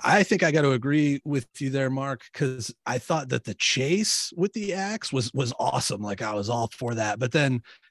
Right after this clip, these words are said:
you know, when she actually went in for the kill, she was, she was choked up way too high on the axe handle. And, like, it just felt like a little bit, uh,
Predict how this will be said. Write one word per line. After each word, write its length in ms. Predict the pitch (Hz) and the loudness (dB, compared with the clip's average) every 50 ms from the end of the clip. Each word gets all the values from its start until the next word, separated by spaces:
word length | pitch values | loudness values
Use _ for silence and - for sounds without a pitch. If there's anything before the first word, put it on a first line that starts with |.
| _ | _
you 100 | - 139 | -4 -2
know, 100 | 120 104 | -2 -2
when 180 | 101 107 120 120 | -2 0 0 0
she 220 | - - 131 139 | 0 0 0 0
actually 520 | - 135 147 151 - - - - 147 135 123 | 0 0 0 0 -2 -2 -4 0 2 4 4
went 240 | 113 120 127 123 123 | 4 4 2 2 2
in 120 | 127 127 | 0 -2
for 120 | 120 - 104 | -2 -6 -10
the 100 | 95 - | -12 -10
kill, 420 | - - 185 190 190 180 175 160 | -2 2 2 4 6 6 6 4
she 160 | - - 131 | 4 0 -2
was, 240 | 110 101 98 98 - - - - - - _ - | -4 -4 -6 -8 -10 -12 -16 -16 -16 -18 _ -14
she 260 | - - - - 110 | -12 -6 -2 -2 0
was 160 | 101 92 - | 0 0 0
choked 400 | - - - 208 185 170 - - | 0 4 4 4 4 4 4 2
up 120 | 160 139 - | 2 2 -2
way 320 | 123 107 135 196 214 226 208 | -6 -4 -2 0 0 0 0
too 220 | - - 185 160 | 0 2 2 2
high 300 | 123 135 127 123 117 120 | 2 2 0 0 -2 -2
on 120 | 120 120 | -4 -4
the 160 | 117 110 101 98 | -6 -6 -6 -4
axe 320 | 104 120 131 - - - | -2 -2 -2 -2 -2 -2
handle. 480 | 147 127 127 127 127 131 127 123 120 120 | 0 0 0 2 2 2 2 2 2 0
And, 140 | 113 107 117 | 0 -2 -2
like, 300 | 117 113 110 107 - - - - - - _ | -2 -2 -4 -6 -8 -12 -20 -20 -20 -6 _
it 120 | - 151 127 | 2 2 4
just 240 | - 180 151 - - | 4 2 2 2 0
felt 320 | - 170 160 156 156 - | 2 4 4 4 2 2
like 360 | 135 127 120 110 110 104 - - | 0 0 0 -2 -4 -6 -10 -8
a 100 | - 127 | -6 -4
little 300 | 117 120 120 123 120 117 | -4 -2 -2 -2 -2 -2
bit, 260 | 104 117 110 107 104 - _ _ _ - | -2 -2 -2 -2 -4 -6 _ _ _ -12
uh, 360 | 110 101 95 95 95 92 | -10 -8 -8 -8 -8 -10